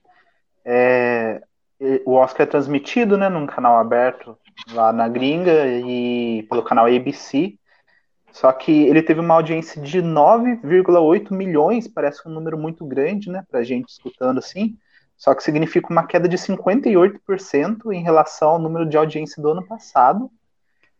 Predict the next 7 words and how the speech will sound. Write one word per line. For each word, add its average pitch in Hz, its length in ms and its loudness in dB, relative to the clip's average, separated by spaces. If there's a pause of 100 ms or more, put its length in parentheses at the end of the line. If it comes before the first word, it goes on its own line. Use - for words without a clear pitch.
(280)
que 180 140 -4
também 208 520 2
já 196 160 2
estava 220 460 0
em 247 140 -4
queda, 117 500 -6 (180)
né, 135 280 -4